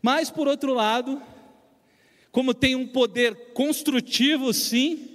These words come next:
também tem um poder destruidor enorme. Você tá com a sua Bíblia aí? Abre sua Bíblia em Provérbios dezoito, vinte e um. Vamos ver algumas coisas, fica depois com ela aberta,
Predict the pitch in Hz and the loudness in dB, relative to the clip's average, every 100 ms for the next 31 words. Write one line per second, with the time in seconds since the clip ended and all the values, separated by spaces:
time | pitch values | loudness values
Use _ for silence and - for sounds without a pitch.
0 | - - - - _ - 269 190 254 294 | -20 -20 -20 -20 _ 2 2 2 0 0
1 | 262 254 240 226 208 156 240 262 202 214 | -2 -2 -2 -2 -2 0 0 0 -2 -6
2 | - - 226 196 139 196 247 262 - - | -4 -2 0 0 2 2 2 -2 -12 -18
3 | - - - - 285 196 160 160 139 107 | -20 -20 -16 0 0 2 0 0 -2 -6
4 | - - - - _ - - - 254 311 | -20 -20 -20 -20 _ -20 -10 -4 0 2
5 | 320 254 285 226 233 208 220 269 370 - | 2 0 0 0 0 0 0 2 0 -4
6 | - - - - - - - 302 320 - | -20 -20 -20 -20 -20 -8 -2 0 -2 0
7 | 269 208 254 247 240 233 185 143 220 262 | 0 2 0 0 0 0 0 0 0 0
8 | 226 233 180 156 196 143 170 233 240 240 | -2 -4 -2 0 0 2 2 2 0 -2
9 | 220 185 214 - 202 196 185 120 - - | -4 -2 -4 -2 0 2 0 -2 -10 -20
10 | - 214 277 214 254 233 254 320 262 - | -4 -2 0 0 0 0 -2 -2 -2 -4
11 | - 247 285 226 190 - - 247 233 247 | -4 0 0 0 -4 -2 -2 -2 -2 -4
12 | 233 233 226 208 160 202 214 233 | -4 -4 -2 -2 0 0 0 -6